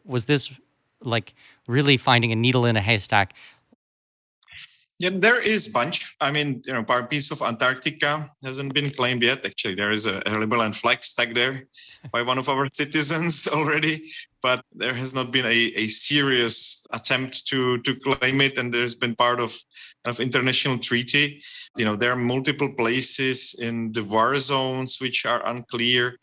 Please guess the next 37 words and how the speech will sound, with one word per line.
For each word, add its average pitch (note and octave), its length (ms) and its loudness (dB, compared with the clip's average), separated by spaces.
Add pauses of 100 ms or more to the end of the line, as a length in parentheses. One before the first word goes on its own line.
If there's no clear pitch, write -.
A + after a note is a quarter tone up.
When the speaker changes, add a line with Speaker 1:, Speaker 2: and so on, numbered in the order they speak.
(180)
Speaker 2:
And A2+ 200 0
there A#2 160 2
was A#2+ 160 0
this B2 140 0
play A#2+ 200 0
between A#2 400 -4
Egypt A#2+ 340 0
and A2+ 140 2
Sudan. A#2+ 480 0
There C3 140 0
is E3 160 2
a, C#3+ 160 0 (100)
actually C3+ 480 0
an A#2+ 320 -8 (340)
Wikipedia D#3+ 520 2
article B2 580 -4
on A#2 80 -4
the A2+ 120 -4
terra B2+ 280 0
nullius B2 600 2
and, A2+ 200 -6
and A2+ 160 -6
the A#2+ 80 -4
places A#2 520 2
that A2+ 200 -4
were A2+ 160 0
left. G2+ 300 -2
And, A2 180 -6 (580)
you D3 80 2
know, B2+ 160 2
and C#3+ 100 -2
interestingly D3 600 2
enough, D3 260 0
Liberland D#3 480 -2
was D#3+ 240 -2
there, C#3 420 -2 (460)
uh, A#2+ 240 -2